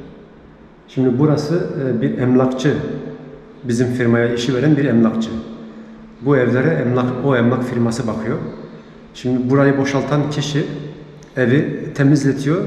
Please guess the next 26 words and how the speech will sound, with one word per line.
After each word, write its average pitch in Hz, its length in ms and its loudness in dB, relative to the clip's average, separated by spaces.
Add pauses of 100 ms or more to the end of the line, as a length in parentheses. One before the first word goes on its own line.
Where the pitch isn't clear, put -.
(460)
öyle 143 240 4
teslim 110 340 -2
ediyor. 95 220 -8 (540)
Şu - 160 0
anda 131 280 2
bu 156 100 4
ev 156 120 4 (280)
temizlenmiş. 127 720 2
Yani 104 180 -2
camları, 120 540 2 (500)
yerleri, 127 440 2
her 165 140 0
şeyi 131 280 -2 (840)
oturulmaya 135 720 4
hazır 139 240 2
şekilde 127 400 0
temizlenmiş. 107 800 2 (960)
Şimdi 147 300 8
ben 151 240 6
burayı 143 360 4
boyayacağım. 139 480 6 (580)
Hiçbir 180 420 4
yeri 139 260 8
kirletmeden 131 600 4
boyamam 120 400 4
lazım. 110 320 -2